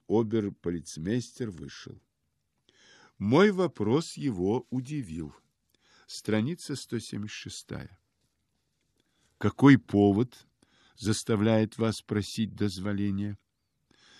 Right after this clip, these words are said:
Огарёв мой родственник. Родственник? Спросил он, прямо глядя мне в глаза.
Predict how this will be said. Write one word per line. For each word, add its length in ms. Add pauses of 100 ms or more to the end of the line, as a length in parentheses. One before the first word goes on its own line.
(280)
Огарёв 460
мой 200
родственник. 840 (1600)
Родственник? 1040 (460)
Спросил 640
он, 160
прямо 420
глядя 400
мне 220
в 80
глаза. 520